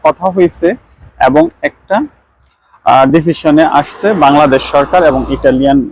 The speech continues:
মানে ইতালিয়ান সরকার, যেটা হচ্ছে স্বরাষ্ট্র মন্ত্রণালয়। আহ, আমাদের অনেক প্রবলেম আছে, সেই প্রবলেমগুলোর মধ্যে হচ্ছে একটা হচ্ছে ভিসা জটিলতা,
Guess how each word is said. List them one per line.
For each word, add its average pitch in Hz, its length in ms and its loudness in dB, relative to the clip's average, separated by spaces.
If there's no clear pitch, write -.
মানে 117 220 -4
ইতালিয়ান 135 460 0
সরকার, 135 420 0
যেটা 127 180 -2
হচ্ছে 117 280 -4
স্বরাষ্ট্র 127 460 -2
মন্ত্রণালয়। 117 600 0
আহ, 117 400 4
আমাদের 139 360 0
অনেক 147 280 2
প্রবলেম 156 420 2
আছে, 139 260 0
সেই 147 140 -2
প্রবলেমগুলোর 143 600 0
মধ্যে 139 240 -2
হচ্ছে 135 240 -4
একটা 131 200 -2
হচ্ছে 131 160 -4
ভিসা 120 300 0
জটিলতা, 139 640 0